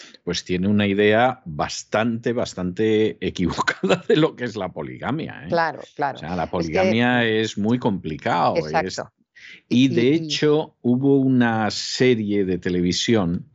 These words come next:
Speaker 1: no tengo ni idea de si llegó a estrenarse en España y cómo se llamaba en España. En inglés se llamaba Big Love,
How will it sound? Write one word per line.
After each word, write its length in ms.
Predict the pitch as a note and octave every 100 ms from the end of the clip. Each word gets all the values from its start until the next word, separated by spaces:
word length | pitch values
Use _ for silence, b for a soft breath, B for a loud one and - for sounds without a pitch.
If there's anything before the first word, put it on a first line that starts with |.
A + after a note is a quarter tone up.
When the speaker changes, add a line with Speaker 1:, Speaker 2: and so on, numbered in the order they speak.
| B B B B B B _ _ -
Speaker 1:
no 320 | - G2+ G#2
tengo 180 | A2 G#2+
ni 80 |
idea 140 | G#2 G#2
de 60 | G2
si 200 | - G2
llegó 220 | F#2+ G#2
a 40 |
estrenarse 540 | G2 - G2 G2 F#2+ G2
en 80 |
España 540 | F#2 - - A2+ G#2+ G2+
y 60 | F2
cómo 180 | F#2 F#2+
se 100 | F#2+
llamaba 220 | F#2 F#2
en 60 | F2
España. 380 | - G#2+ F2
En 80 | F2+
inglés 280 | F2+ G2 G2+
se 60 | A2+
llamaba 320 | G#2 G#2 F#2
Big 300 | D#2 F#2+ F2
Love, 480 | G2+ G#2 F2 -